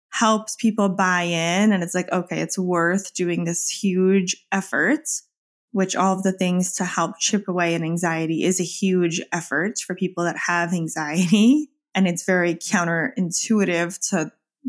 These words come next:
the way their brains are wired. It's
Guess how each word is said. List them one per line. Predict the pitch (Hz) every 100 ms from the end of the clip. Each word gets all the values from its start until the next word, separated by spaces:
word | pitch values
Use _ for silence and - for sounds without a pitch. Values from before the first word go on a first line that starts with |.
| 190
the | 175
way | 165 180 170 170 170
their | 165
brains | 165 - 175 175 175 165
are | 156 165
wired. | 170 160 151 156 214 302 359 381 381 _ _ -
It's | 190 190